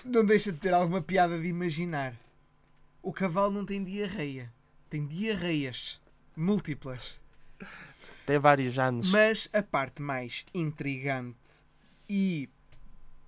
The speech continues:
Speaker 1: se pode, eh, também afirmar como preocupante é a parte uma etnia que se multiplicou. Ora, uma etnia que se,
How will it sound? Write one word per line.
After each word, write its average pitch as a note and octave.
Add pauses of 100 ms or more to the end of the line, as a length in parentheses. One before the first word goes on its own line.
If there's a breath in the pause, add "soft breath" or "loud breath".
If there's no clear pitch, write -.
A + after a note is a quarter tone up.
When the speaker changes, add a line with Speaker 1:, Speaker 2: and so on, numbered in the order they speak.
(420)
Speaker 1:
se -
pode, C#3 (200)
eh, C3
também B2+ (640 soft breath)
afirmar C#3
como C#3
preocupante D#3+
é F3+
a E3+
parte D#3 (440)
uma G3+
etnia F#3
que -
se -
multiplicou. E3+ (960)
Ora, D3+ (1400 soft breath)
uma E4
etnia A#3+
que -
se, G3+